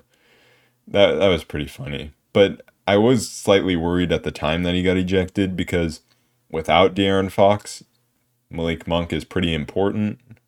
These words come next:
as a ball handler. Uh, but it wasn't, he wasn't necessary. Uh, Dellavedova was <laughs> actually solid in this game,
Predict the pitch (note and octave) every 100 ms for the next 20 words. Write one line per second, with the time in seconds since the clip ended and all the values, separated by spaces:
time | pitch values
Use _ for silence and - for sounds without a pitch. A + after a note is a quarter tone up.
0 | - E2 D#2+ E2 F2 F2+ F#2 F#2+ F#2 F#2
1 | F#2 - _ _ _ - _ _ _ _
2 | - D#2+ D#2 D#2 D2+ D#2+ - - - _
3 | _ - A#2 A2+ G2+ F#2 - F#2 A2+ A2
4 | F#2 C#2 C#2 C#2+ D2+ - D2 C#2+ C#2+ -
5 | _ _ _ _ _ _ _ _ E2+ E2
6 | E2 F2+ A#2 F#2+ E2+ F#2 E2+ F#2 E2+ E2+
7 | _ F2 D#2+ C#2+ - - _ _ - D#2+
8 | - - D#2 D2 D2+ F#2+ G2 F#2 F#2 F2+
9 | F2 F2+ - F2+ F2 E2+